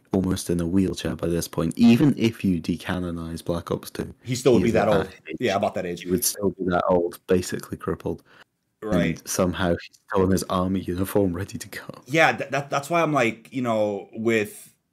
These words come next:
Speaker 2: Warzone story, I, I'm on the fence of saying, look, we need a timeline, Zombies Chronicle style, from Call of Duty to just, to just solidify, all right,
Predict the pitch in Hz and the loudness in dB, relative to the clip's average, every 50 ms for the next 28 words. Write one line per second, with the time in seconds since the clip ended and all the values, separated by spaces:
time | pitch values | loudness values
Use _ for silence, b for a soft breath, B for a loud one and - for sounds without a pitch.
0 | _ _ 127 113 113 123 127 123 131 117 113 - - 113 117 123 120 110 98 95 | _ _ -4 0 2 2 2 2 0 -2 -2 -2 -2 2 4 4 4 4 4 2
1 | 90 90 B B B B B B B B B B B B B B B B _ _ | 0 -4 B B B B B B B B B B B B B B B B _ _
2 | - 143 143 - 143 160 175 180 180 170 147 - 160 156 151 156 139 120 - 151 | 0 0 2 4 4 6 6 6 6 4 4 4 2 2 2 -2 -6 -2 0 2
3 | 135 127 127 127 135 131 123 127 120 123 123 135 147 160 156 139 127 127 120 120 | 4 4 4 4 4 4 4 4 2 0 2 2 2 2 2 4 2 2 2 0
4 | - - - - 117 120 120 110 101 92 90 87 92 95 113 107 110 110 110 107 | -6 -8 -2 0 2 2 2 2 2 0 -2 -2 -4 0 2 2 4 4 2 -2
5 | - - 113 107 107 107 104 95 92 - - 92 87 87 87 85 85 - - 113 | -2 -4 -2 -2 -2 -2 -2 -6 -8 -4 -2 -2 0 0 0 -2 -4 -2 -2 0
6 | 110 107 104 107 113 101 98 92 90 104 101 98 - - 90 95 143 151 - - | 0 0 0 0 2 4 4 2 2 -2 -4 -4 -6 -8 -2 0 0 0 0 -6
7 | - - 147 147 127 175 220 214 - 214 165 165 185 196 156 135 131 110 95 92 | -8 -4 -2 0 2 2 0 2 2 2 4 6 4 4 4 4 2 2 2 2
8 | 107 135 147 123 113 107 104 110 - | 2 4 4 4 6 4 2 0 -2